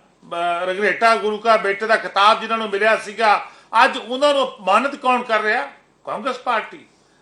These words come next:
ਔਰ ਦੂਜੇ ਪਾਸੇ ਪੰਜਾਬ ਸਰਕਾਰ, ਅਸੀਂ ਬਹੁਤ ਵੱਡੇ ਪੱਧਰ ਤੇ ਜਿਹੜਾ ਗੁਰੂ ਤੇਗ ਬਹਾਦਰ ਜੀ ਦਾ ਤਿੰਨ ਸੌ ਪੰਜਾਹ ਸਾਲਾ ਬਲੀਦਾਨ ਦਿਵਸ ਵੀ ਮਨਾ ਰਹੇ ਹੈਗੇ,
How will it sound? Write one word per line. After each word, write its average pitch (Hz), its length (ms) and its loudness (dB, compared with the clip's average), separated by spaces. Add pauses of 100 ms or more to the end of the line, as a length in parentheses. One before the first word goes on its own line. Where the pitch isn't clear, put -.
(180)
ਔਰ 170 120 2
ਦੂਜੇ 196 280 0
ਪਾਸੇ 233 600 2 (260)
ਪੰਜਾਬ 196 420 4
ਸਰਕਾਰ, 208 380 -2
ਅਸੀਂ 190 160 -10
ਬਹੁਤ 196 260 2
ਵੱਡੇ 180 220 0
ਪੱਧਰ 208 280 -4
ਤੇ 202 400 -4 (240)
ਜਿਹੜਾ 185 540 2 (240)
ਗੁਰੂ 170 120 -8
ਤੇਗ 202 220 -2
ਬਹਾਦਰ 185 340 2
ਜੀ 185 100 -6
ਦਾ 196 60 -2
ਤਿੰਨ 196 180 -8
ਸੌ 185 140 -6
ਪੰਜਾਹ 185 260 -2
ਸਾਲਾ 180 240 -2
ਬਲੀਦਾਨ 170 380 0
ਦਿਵਸ 190 240 -12
ਵੀ 190 80 -8
ਮਨਾ 180 260 -2
ਰਹੇ 190 100 -4
ਹੈਗੇ, 202 380 -6